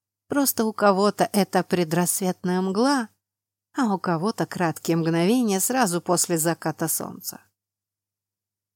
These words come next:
Зар усмехнулся и легонько хлопнул меня по плечу, а я озадаченно смотрела на напряжённо застывшего Ритана, глаза которого стали уже нормальными, человеческими —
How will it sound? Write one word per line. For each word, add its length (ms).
Зар 260
усмехнулся 720
и 140
легонько 540
хлопнул 500
меня 320
по 140
плечу, 600
а 120
я 180
озадаченно 560
смотрела 580
на 160
напряжённо 720
застывшего 640
Ритана, 560
глаза 320
которого 600
стали 340
уже 160
нормальными, 720
человеческими — 1040